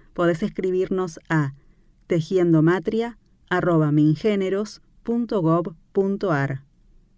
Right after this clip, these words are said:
En la web lo encontrás en w w w punto argentina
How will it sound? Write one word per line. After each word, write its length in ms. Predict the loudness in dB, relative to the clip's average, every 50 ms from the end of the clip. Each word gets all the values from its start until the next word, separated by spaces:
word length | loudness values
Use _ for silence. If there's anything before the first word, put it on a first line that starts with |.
| _ _ _ 0
En 160 | 4 6 6
la 120 | 6 6 4
web 300 | 2 0 0 0 -2 -4 -8 -20 _ _
lo 160 | -6 -2 0
encontrás 640 | 0 0 0 0 0 0 0 0 -2 -2 -2 -2 -2
en 360 | -2 0 0 0 0 -2 -4 -6 -12 -20 _ _ _ _ _ _ _ _ -6
w 540 | -2 0 2 4 4 4 6 6 4 4 4
w 440 | 4 2 2 2 2 2 2 2 2
w 520 | 2 0 0 0 0 0 -2 -2 -4 -6 -12 _ _ _ _ _ _ _
punto 320 | 0 2 2 4 2 2 0
argentina 800 | 0 -2 0 2 2 2 2 2 0 -2 -2 -2 -4 -4 -6